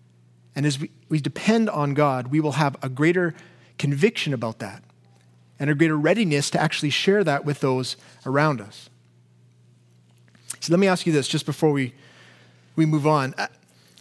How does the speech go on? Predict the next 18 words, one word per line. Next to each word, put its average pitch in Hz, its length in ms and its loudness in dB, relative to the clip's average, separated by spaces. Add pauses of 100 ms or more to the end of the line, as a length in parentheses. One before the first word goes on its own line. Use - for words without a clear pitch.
(720)
have 185 160 2
you 247 80 0
ever 302 140 -2
had 214 180 2
a 156 60 0
sense - 760 -2 (880)
that 160 140 2
you're 208 140 4
supposed - 320 0
to 196 60 0
go 175 240 4
and 156 240 -2 (800)
have 180 180 2
a 165 60 0
spiritual 208 420 0
conversation 170 600 0
with 170 120 0
someone, 175 320 -2